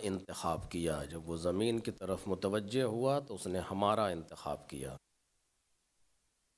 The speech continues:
वख्तार लना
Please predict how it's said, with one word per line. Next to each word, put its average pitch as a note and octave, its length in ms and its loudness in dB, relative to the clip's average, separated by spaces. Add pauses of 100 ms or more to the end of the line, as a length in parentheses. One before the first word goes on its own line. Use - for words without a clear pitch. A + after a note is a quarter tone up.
(1900)
वख्तार C3 760 6 (120)
लना B2+ 360 2